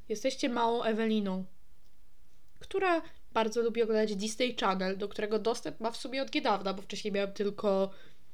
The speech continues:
Jetix, czy jak się nazywała, to taka telewizja, gdzie leciała Paratka i te sprawy,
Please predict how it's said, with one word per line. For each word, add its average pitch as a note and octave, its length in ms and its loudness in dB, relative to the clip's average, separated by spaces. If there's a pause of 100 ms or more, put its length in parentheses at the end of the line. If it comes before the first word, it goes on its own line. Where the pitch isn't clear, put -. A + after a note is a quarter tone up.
(580)
Jetix, A3 500 0
czy A#3 100 -4
jak A3 100 -2
się A3 120 -2
nazywała, G3+ 320 -2
to G3+ 120 -4
taka G3+ 300 -4 (200)
telewizja, G#3 520 -2
gdzie F#3+ 160 -2
leciała G3 300 -2
Paratka A#3 500 0
i G#3 80 0
te G3+ 100 -6
sprawy, G3 460 -4